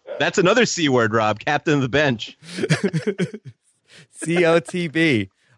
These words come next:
Speaker 2: Okay. Amir, so <laughs> I'm glad to have you here because, uh, as Akiva has let me know,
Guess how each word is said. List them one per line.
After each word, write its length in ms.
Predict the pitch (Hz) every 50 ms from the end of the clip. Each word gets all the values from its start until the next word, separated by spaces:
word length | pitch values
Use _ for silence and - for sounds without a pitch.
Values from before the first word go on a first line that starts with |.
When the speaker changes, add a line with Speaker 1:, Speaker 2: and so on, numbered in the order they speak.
| -
Speaker 2:
Okay. 300 | 143 147 - 151 117 107 104 - - _ _ - - - _ -
Amir, 520 | 170 185 185 190 196 185 175 160 151 - _ 139
so 440 | - - 185 175 170 165 160 156 - _ 147 143 - _ -
<laughs> 320 | 127 117 131 120 113 113
I'm 340 | 185 165 156 170 175 180 170
glad 240 | 180 208 220 240 226
to 60 | 240
have 240 | 214 214 208 202 180
you 120 | 196 196
here 420 | 196 170 151 131 123 120 117 117 113
because, 600 | 117 127 117 139 127 120 117 120 120 - - -
uh, 260 | 131 123 117 117 117 120
as 240 | 127 131 139 131 -
Akiva 520 | 131 156 139 - - 185 196 202 208 196
has 260 | 175 170 165 156 139
let 160 | 156 160 151
me 200 | 156 175 196 214
know, 360 | 190 151 131 120 117 113 110